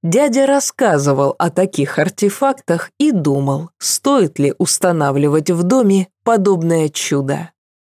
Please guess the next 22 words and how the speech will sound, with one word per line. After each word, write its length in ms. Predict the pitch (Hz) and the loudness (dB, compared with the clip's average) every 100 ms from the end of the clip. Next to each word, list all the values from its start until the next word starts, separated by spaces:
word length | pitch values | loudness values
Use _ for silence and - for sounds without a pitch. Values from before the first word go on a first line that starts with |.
| _ _ - | _ _ -4
Маг, 380 | 165 165 254 - | 0 0 0 -2
что 340 | - 151 143 | -4 0 0
изобрел 580 | 147 156 151 156 147 143 | 2 0 0 2 2 2
их, 220 | 139 - _ | 0 -6 _
немедленно 760 | 196 233 226 139 143 143 139 139 | 0 2 2 0 0 0 0 -2
оформил 640 | 175 165 156 139 139 143 | -4 -2 -2 0 0 -2
патент 640 | - 170 - 285 160 - _ - | -2 -4 0 -2 -2 -6 _ -2
и 140 | 269 | 0
задрал 680 | 185 185 180 196 240 143 143 _ - | 2 0 2 2 2 0 -2 _ -6
цену 400 | - 311 208 175 | -2 0 2 2
до 160 | 160 | 0
небес. 600 | 156 143 127 139 - - - _ _ _ _ _ _ _ - | 0 -2 -2 -4 -4 -6 -10 _ _ _ _ _ _ _ -12
«Но 440 | 143 151 175 262 | -8 -4 -2 0
и 180 | 285 277 | 2 2
заставлять 920 | 233 220 214 - 190 185 170 170 156 | 2 0 0 -2 0 2 2 2 0
барышню 760 | 143 143 - 170 - - 151 147 | -2 -2 -2 -4 -6 -4 -2 -2
скучать 880 | - - 165 151 - 294 156 - 170 | -4 -2 -2 -2 0 0 0 -6 -4
в 180 | 147 156 | 0 2
ожидании 680 | 147 156 151 139 143 151 | 2 0 0 -2 -2 -4
кавалера 760 | 151 185 185 226 277 277 262 262 _ | 0 0 2 2 2 4 2 0 _
тоже 560 | 151 143 - 156 147 151 | -2 0 -2 -2 0 0
неприлично», 1400 | 156 151 160 - 165 190 170 131 - - - 139 - 180 | 0 0 -2 -2 0 2 0 -2 -6 -8 -8 -8 -10 -14